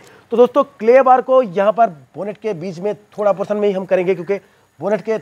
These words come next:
थोड़ा portion में हम ceramic spray coating को यूज़ करके आपको दिखाएंगे। तो यहाँ पर हम क्ले ल्यूब स्प्रे को स्प्रे कर देते हैं। आप चाहे तो शैम्पू पानी का भी इस्तेमाल कर सकते हैं, लेकिन obviously क्ले ल्यूब स्प्रे जो है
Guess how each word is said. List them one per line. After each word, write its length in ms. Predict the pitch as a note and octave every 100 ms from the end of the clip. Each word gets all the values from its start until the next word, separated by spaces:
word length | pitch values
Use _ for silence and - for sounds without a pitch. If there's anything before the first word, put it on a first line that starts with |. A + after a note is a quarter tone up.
| -
थोड़ा 200 | A3+ A#3+
portion 300 | G#3 A#3 A#3
में 100 | A3
हम 180 | A3 -
ceramic 240 | - F#3+ F#3+
spray 200 | - G3
coating 240 | F#3 F3+
को 100 | F3
यूज़ 220 | D#3+ D#3+
करके 200 | D#3 E3+
आपको 200 | E3+ -
दिखाएंगे। 420 | D3 C3 F#3 C3+ - _ _ _ _ _ -
तो 80 | B2+
यहाँ 260 | B2 E3+
पर 140 | F#3 F#3+
हम 120 | F#3+ -
क्ले 280 | D#3 F3+ F#3+ - -
ल्यूब 200 | C#3+ F3+
स्प्रे 280 | D#3 - F3
को 160 | E3+ F3+
स्प्रे 220 | - F3
कर 140 | F3 F3
देते 200 | E3 C#3+
हैं। 100 | D#3+ _ _ _ _
आप 120 | E3
चाहे 240 | - F#3+ G3
तो 140 | G3+ A#3 A#3 - _ _ _ _ _ _ _ _ _ _ _ -
शैम्पू 340 | G3+ G#3+ F#3 B3
पानी 240 | A#3 B3
का 100 | B3
भी 80 | B3
इस्तेमाल 320 | - A#3+ B3
कर 140 | -
सकते 280 | A#3 C4+ -
हैं, 120 | G3+ B3+ _ _
लेकिन 260 | C3+ F3 G3+ -
obviously 500 | D#3 D#3 G3+ F3 G#3+ F#3+ -
क्ले 300 | D3+ F3 G3
ल्यूब 420 | C#3 _ C3 F3
स्प्रे 300 | C#3+ - F3
जो 120 | F#3+
है 120 | E3+